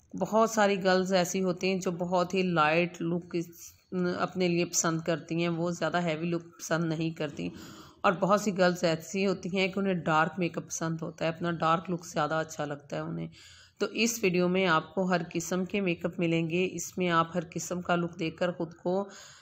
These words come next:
वैसा लुक दे सकती हैं, वैसा मेकअप करवा सकती हैं या ख़ुद कर सकती हैं, जिस तरह आप मुनासिब चाहें। इसमें आपको ज्वेलरी की भी,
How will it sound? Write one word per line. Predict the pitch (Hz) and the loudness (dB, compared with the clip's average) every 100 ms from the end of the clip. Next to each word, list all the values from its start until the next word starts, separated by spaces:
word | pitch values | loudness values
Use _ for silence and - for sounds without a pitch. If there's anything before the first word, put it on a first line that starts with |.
| - 180 | -6 0
वैसा | 175 208 | 4 4
लुक | 190 175 | 2 2
दे | 170 170 | 4 4
सकती | 180 190 - 185 175 | 4 0 0 0 2
हैं, | 185 185 | 2 2
वैसा | 165 - 175 | 2 2 0
मेकअप | 160 160 190 196 | 0 -2 -2 0
करवा | 180 175 175 | 4 4 4
सकती | 175 170 - | 0 -6 -2
हैं | 180 180 | 0 2
या | 180 165 | 2 0
ख़ुद | 170 165 | -2 -2
कर | - 175 | 2 2
सकती | - 180 - 180 175 | 2 -4 -2 -2 0
हैं, | 185 202 196 | -2 -4 -2
जिस | 160 - | -4 -2
तरह | 170 175 | 0 4
आप | 170 160 160 | 6 6 2
मुनासिब | 160 156 - 180 | 0 -2 -4 -4
चाहें। | 175 165 185 | -2 0 -2
इसमें | 180 175 170 | -4 -2 0
आपको | 151 - 170 | 0 -2 -4
ज्वेलरी | 165 160 160 175 | -2 -2 0 -2
की | 170 165 | -2 -6
भी, | 160 170 233 | -4 -4 -6